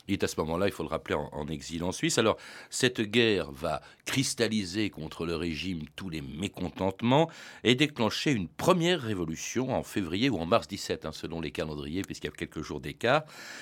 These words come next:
euh, qui allait provoquer l'abdication du dernier tsar de Russie, Nicolas deux, et l'avènement d'un gouvernement provisoire désigné par le Parlement russe, la Douma.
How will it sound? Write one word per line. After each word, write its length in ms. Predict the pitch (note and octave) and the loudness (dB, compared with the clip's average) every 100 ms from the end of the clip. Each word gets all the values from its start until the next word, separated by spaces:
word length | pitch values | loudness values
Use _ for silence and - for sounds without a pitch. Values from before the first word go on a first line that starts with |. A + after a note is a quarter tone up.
| - G#2 | -2 0
euh, 60 | |
qui 180 | G2+ C#3 | 4 6
allait 140 | C#3 | 6
provoquer 580 | D3+ - A2 A2 - A2 | 4 2 2 0 0 0
l'abdication 800 | F#2 E3 C3+ C#3 A#2 - - A#2+ | 4 4 4 -2 -2 -2 0 -2
du 140 | F2+ D2 | -2 0
dernier 400 | C3+ C3 A#2 G2 | 2 2 2 0
tsar 420 | - - G#2 D#2+ | -2 4 4 4
de 80 | D#2+ | -4
Russie, 400 | D2+ - - D#2+ | -6 -6 -8 -4
Nicolas 400 | A#2 A#2+ G2 D#2 | -2 0 0 0
deux, 240 | C#2 A#2 - - - - _ | 0 0 -2 -12 -18 -20 _
et 160 | A#2+ G#2 | 6 8
l'avènement 540 | C#3 A2+ G#2+ G#2+ A#2+ | 6 4 2 2 2
d'un 140 | E2+ | 0
gouvernement 520 | D2+ D#3 C3+ A#2+ G2+ F#2+ | 0 0 2 2 2 0
provisoire 720 | E2 D2 C2+ D2+ E2+ A2 - - - - | -2 -4 -6 -2 2 2 2 -10 -20 0
désigné 460 | A#2+ G#2 E2+ G2+ | 0 2 0 0
par 180 | - D#2+ | 0 0
le 80 | D2+ | 2
Parlement 420 | A#2 G#2+ F#2 D#2+ | 2 2 2 -2
russe, 340 | C2+ F2 - - | -2 -6 -8 -12
la 100 | B1+ | -8
Douma. 320 | F#2+ F2+ - | -4 -4 -4